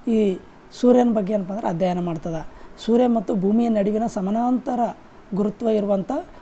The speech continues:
ಒಂದು ಸ್ಥಳಕ್ಕೆ ನಾವೇನಪ್ಪ ಅಂದರೆ ಎಲ್ one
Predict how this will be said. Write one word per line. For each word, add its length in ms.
ಒಂದು 180
ಸ್ಥಳಕ್ಕೆ 500
ನಾವೇನಪ್ಪ 420
ಅಂದರೆ 280
ಎಲ್ 240
one 280